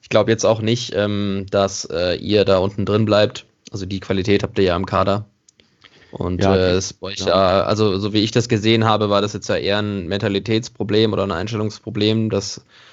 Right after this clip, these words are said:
Speaker 2: Ja.
Speaker 1: eure Kiezkicker sich da nicht von vornherein in die Zweikämpfe geschmissen haben und, äh, die Präsenz gezeigt haben, die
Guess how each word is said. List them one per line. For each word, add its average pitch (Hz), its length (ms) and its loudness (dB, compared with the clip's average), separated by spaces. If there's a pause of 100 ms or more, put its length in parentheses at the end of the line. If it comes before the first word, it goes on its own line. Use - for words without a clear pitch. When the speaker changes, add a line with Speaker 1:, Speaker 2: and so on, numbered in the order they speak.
(420)
Speaker 2:
Ja. - 80 -2
Speaker 1:
eure 98 520 4
Kiezkicker 117 520 -2
sich 110 120 -4
da 110 100 0
nicht 107 140 0
von 107 140 -2
vornherein 107 760 2
in 98 120 -4
die 104 380 0 (120)
Zweikämpfe 110 460 0
geschmissen 110 440 -4
haben 107 460 2
und, 101 380 -4
äh, 92 280 0
die 101 100 -4
Präsenz 101 460 -2
gezeigt 101 400 0
haben, 101 320 2
die 98 320 0